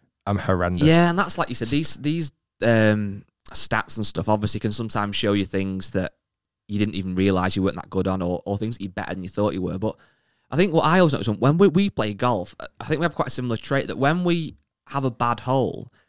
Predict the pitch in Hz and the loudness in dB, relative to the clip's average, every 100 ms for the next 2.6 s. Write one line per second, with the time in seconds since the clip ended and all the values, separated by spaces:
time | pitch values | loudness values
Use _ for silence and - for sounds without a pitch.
0 | _ _ _ _ _ _ - 147 139 135 | _ _ _ _ _ _ -2 2 4 4
1 | 135 - 117 120 135 156 - - 131 - | 2 -2 -2 2 4 2 0 -4 -4 -4
2 | 117 127 - - 107 - | -2 -2 -2 -4 -4 -4